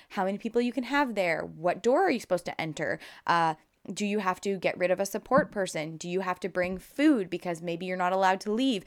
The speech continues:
Make sure you call your hospital if you haven't already, or call your healthcare provider to get that updated information. Again, practice proper hygiene, social distancing, which is the most important point. Don't see your friends, don't see your family,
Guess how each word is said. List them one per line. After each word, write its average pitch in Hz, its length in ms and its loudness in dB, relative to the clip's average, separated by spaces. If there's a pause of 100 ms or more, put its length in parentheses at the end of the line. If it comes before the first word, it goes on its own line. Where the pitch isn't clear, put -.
(240)
Make 226 220 0
sure 359 160 0
you 330 120 4
call 196 440 2
your 196 140 0
hospital 185 500 0
if - 160 -2
you 196 100 -8
haven't 190 220 -2
already, 180 400 0
or 226 160 -2
call 262 240 0
your 277 140 0
healthcare 285 340 0
provider 175 400 0 (240)
to 226 100 -4
get 185 240 0
that 190 220 2
updated 170 400 -2
information. 151 680 -8 (720)
Again, 208 460 4 (400)
practice 185 360 -2
proper 202 380 -4
hygiene, 202 500 -4
social 180 380 -6
distancing, 214 520 -2
which 170 140 -6
is 180 140 -4
the 190 80 -2
most 196 280 0
important 190 420 -4
point. 190 380 -4
Don't 185 240 -8
see - 80 -14
your - 120 -8
friends, 226 340 -2
don't - 180 -8
see - 140 -14
your - 120 -8
family, 226 460 -2